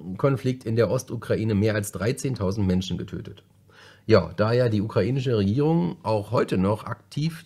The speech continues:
in Donbass und in diesem anderen, äh, unabhängigen oder unabhängig werden wollenden Teil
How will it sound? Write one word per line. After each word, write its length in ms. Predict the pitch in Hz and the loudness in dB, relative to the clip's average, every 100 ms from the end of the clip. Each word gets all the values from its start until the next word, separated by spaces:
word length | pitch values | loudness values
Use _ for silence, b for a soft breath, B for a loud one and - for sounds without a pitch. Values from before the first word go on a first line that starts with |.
| - | -8
in 160 | 123 113 | -2 0
Donbass 480 | 117 104 120 - | 0 2 -2 -4
und 300 | - 113 107 | -8 -8 -6
in 320 | 107 107 104 - - _ _ _ _ _ _ _ _ | -2 0 -2 -4 -12 _ _ _ _ _ _ _ _
diesem 220 | - 98 98 | -6 -4 -4
anderen, 560 | 113 123 117 110 110 | -2 -2 0 -2 -2
äh, 520 | 85 107 104 104 92 - _ _ | -2 0 0 0 -2 -6 _ _
unabhängigen 1000 | - 123 117 123 113 107 104 107 107 - - - | -6 -4 -2 -2 -2 0 0 0 -2 -4 -12 -6
oder 160 | 90 - | -6 -2
unabhängig 500 | 110 101 107 95 - | -2 -2 0 -2 -2
werden 280 | 98 135 107 | -2 0 0
wollenden 340 | 113 117 113 | 0 0 -2
Teil 320 | 113 107 107 | 0 2 0